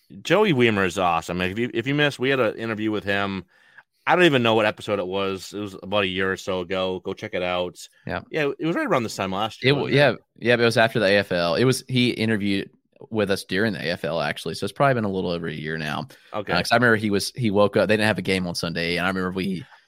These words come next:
Speaker 1: That's right,
Speaker 2: it was, like,
Speaker 1: yeah.
Speaker 2: a Sunday at, like, one o'clock, and he was like, "Yeah, I just woke up," type thing or something. It was, it was funny, but
Speaker 1: Yeah, he, he, he's got all, he's got all the intangibles too. Like, he's got all the, all the stuff you want. Just keep
Speaker 2: Yes.
Speaker 1: that K rate in check. He's gonna be a star.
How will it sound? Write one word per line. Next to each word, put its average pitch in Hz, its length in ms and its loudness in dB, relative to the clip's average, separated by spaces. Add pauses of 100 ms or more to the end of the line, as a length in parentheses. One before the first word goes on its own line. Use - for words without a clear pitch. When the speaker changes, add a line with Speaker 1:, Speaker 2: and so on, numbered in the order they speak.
(140)
Speaker 1:
That's 101 340 -6
right, 87 120 0
Speaker 2:
it 117 60 4
was, 120 140 2
like, 131 80 2
Speaker 1:
yeah. 101 60 0
Speaker 2:
a - 200 -10
Sunday 107 300 2
at, 87 80 0
like, 90 260 -2
one 95 160 -4
o'clock, 90 400 -2
and 113 80 -8
he 95 60 -4
was 87 100 -6
like, 87 360 -4 (680)
"Yeah, 104 120 2
I 110 60 4
just 107 180 0
woke 104 200 2
up," 98 200 2
type 92 280 -2
thing 87 420 -8
or 90 60 -10
something. 87 380 -10
It 85 60 -8
was, 85 220 -12
it 90 60 -14
was 82 120 -12
funny, 50 360 -14
but - 220 -14 (160)
Speaker 1:
Yeah, 87 260 -8 (120)
he, 135 180 -2
he, 170 140 0
he's 185 160 0
got 233 100 4
all, 165 160 6
he's 160 180 0
got 165 100 0
all 135 360 6
the 107 320 -2
intangibles 92 680 -4
too. 78 320 -8
Like, 73 300 -14 (560)
he's 110 240 -14
got 113 120 0
all 104 160 4
the, - 140 -4
all 107 160 2
the 87 80 -14
stuff 82 300 -8
you 87 80 -8
want. 76 260 -10
Just - 160 -18
keep 80 160 -6
Speaker 2:
Yes. - 80 -4
Speaker 1:
that 156 140 0
K 165 160 2
rate 139 140 2
in 107 80 -4
check. - 220 -2
He's 92 140 -10
gonna 85 100 -6
be 73 80 -16
a 67 40 -20
star. 62 340 -16